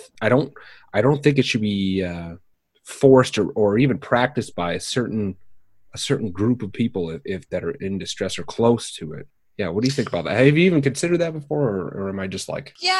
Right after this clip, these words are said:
Speaker 2: I have, 'cause I've, you know, I've also had, like, personal experience of when, you know, when I'm, when my thoughts are racing and I cannot think about anything other than the bad stuff,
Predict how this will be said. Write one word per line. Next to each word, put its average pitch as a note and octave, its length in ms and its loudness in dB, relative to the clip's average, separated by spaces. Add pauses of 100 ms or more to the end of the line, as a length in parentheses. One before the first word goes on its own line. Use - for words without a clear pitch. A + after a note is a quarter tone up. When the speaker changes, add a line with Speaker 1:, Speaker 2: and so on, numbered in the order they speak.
(100)
Speaker 2:
I - 20 -2
have, F4 240 -2
'cause E4+ 160 -8
I've, D#4+ 240 -4
you C4+ 100 -8
know, G#3+ 200 2
I've A3+ 180 0
also A#3+ 300 -4
had, G#3+ 440 -2
like, F3+ 400 -2
personal G3 440 -4
experience - 640 -4
of F3 600 -2 (880)
when, F#3 680 -2 (380)
you F#3 120 -8
know, D#3+ 200 -4
when E3+ 200 -4
I'm, E3 560 -6 (680)
when F#3 140 -6
my F3+ 180 0
thoughts E3+ 340 -4
are F3+ 60 -8
racing E3+ 440 -2
and E3 120 -6
I D#3+ 100 -4 (440)
cannot E3+ 580 -4
think E3+ 320 -6
about - 260 -2
anything D#3+ 480 -8
other D#3+ 200 -2
than D#3 220 -6
the D3 80 -8
bad D3+ 360 0
stuff, - 540 -2